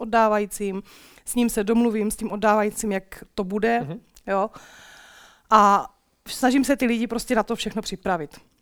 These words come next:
Speaker 1: A pak přichází přesně ten moment, že se ví, že teda třeba ve dvanáct je obřad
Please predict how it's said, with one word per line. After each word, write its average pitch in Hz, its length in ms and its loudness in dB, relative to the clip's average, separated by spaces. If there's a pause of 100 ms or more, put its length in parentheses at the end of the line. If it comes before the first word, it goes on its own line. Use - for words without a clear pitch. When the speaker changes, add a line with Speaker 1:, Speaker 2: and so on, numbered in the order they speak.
(120)
Speaker 1:
A - 40 -16
pak - 200 -2
přichází 240 600 2
přesně 226 280 -6
ten 254 120 4
moment, 220 360 4
že 220 120 -2
se 226 160 -2
ví, 214 180 -6
že 220 100 -2
teda 208 200 -2
třeba 208 260 -2
ve 190 100 -2
dvanáct 208 420 -2
je 117 100 -10
obřad 208 480 0